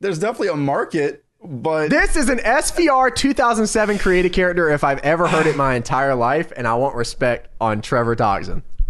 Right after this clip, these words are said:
Speaker 1: I feel like, I feel like all the S V Rs up until, like, probably, no, actually all the S V Rs, and then once they switched over to W W E, I don't think I saw any calls like this anymore because they all switched to A J Styles ripoffs.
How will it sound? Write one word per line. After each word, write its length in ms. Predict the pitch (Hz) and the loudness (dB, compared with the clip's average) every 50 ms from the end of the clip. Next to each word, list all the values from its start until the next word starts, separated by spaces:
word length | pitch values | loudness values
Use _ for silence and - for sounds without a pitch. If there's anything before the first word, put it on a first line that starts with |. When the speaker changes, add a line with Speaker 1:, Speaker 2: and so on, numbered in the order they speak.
| - - - - - - - - - - - - | 4 4 4 2 -2 -2 -2 0 0 0 0 0
Speaker 1:
I 60 | 202 | 0
feel 220 | 202 - 277 262 | -2 -2 0 0
like, 360 | 269 269 247 214 175 - - - - | 2 2 2 2 0 -2 -6 -6 -6
I 80 | - 196 | -6 -4
feel 140 | 208 392 240 | -2 -2 -2
like 340 | 226 190 165 143 - - - - - - - - - | -2 -2 -4 -6 -8 -12 -14 -16 -18 -16 -16 -8 -4
all 180 | 165 185 208 | -4 -4 -2
the 100 | 175 185 175 - | -2 -4 -2 -2
S 180 | 175 175 170 - | -2 -4 -4 -4
V 140 | 151 156 | -4 -2
Rs 260 | 160 156 151 143 - 147 | -2 0 -2 -2 -2 -4
up 140 | 147 151 | -4 -4
until, 180 | 160 143 - 143 | -6 -6 -4 -4
like, 340 | 131 123 113 110 104 101 - _ _ _ _ _ _ _ _ _ _ _ _ | -2 -2 -2 -4 -4 -8 -12 _ _ _ _ _ _ _ _ _ _ _ _
probably, 240 | 185 214 508 415 220 | -4 -4 -2 -2 -2
no, 160 | 220 196 127 | -2 -2 -2
actually 320 | 117 170 180 196 196 175 | -2 -2 -2 -2 -2 -2
all 100 | 156 170 | -2 -2
the 80 | 170 160 | 0 -2
S 120 | 165 151 156 | -2 -2 -2
V 160 | 147 139 143 | -2 -2 0
Rs, 300 | 151 143 117 113 107 113 | 0 0 -2 -2 -2 -4
and 120 | 117 113 | -4 -4
then 140 | 120 120 113 | -4 -2 -2
once 180 | 113 131 127 - | -2 -4 -2 -4
they 100 | 143 131 | -4 -6
switched 280 | - - 135 127 - | -4 -4 -6 -4 -4
over 120 | 135 123 113 | -4 -4 -2
to 40 | 117 | -2
W 100 | 117 120 113 | -2 -2 -2
W 140 | 110 123 127 | -2 -2 -2
E, 20 | |
I 60 | 110 | -2
don't 100 | 104 117 120 | -2 -2 -4
think 140 | - 131 127 | -4 -4 -4
I 60 | 123 | -4
saw 300 | - - 135 123 120 117 | -4 -2 -2 -2 -2 -2
any 180 | 101 123 120 | -2 -2 -4
calls 340 | 110 - 117 117 117 110 - | -4 -2 -2 -2 -2 -2 -4
like 160 | 107 104 - | -6 -6 -4
this 180 | - 113 107 - | -4 -6 -4 -4
anymore 380 | 113 107 104 104 101 98 92 95 | -4 -2 -2 -2 -2 -2 -2 -4
because 240 | - 95 - 101 | -6 -8 -8 -6
they 80 | 95 110 | -2 -2
all 160 | 107 107 107 | -2 -2 -2
switched 240 | - - 120 113 - | -2 -4 -4 -4 -4
to 60 | - 95 | -4 -4
A 140 | 104 110 | -2 -2
J 140 | 101 110 104 | -2 -4 -4
Styles 360 | 104 - 117 98 90 90 87 | -4 -4 -4 -2 -2 -4 -4
ripoffs. 480 | - 95 92 - 90 92 90 87 - | -6 -8 -8 -6 -6 -6 -6 -6 -8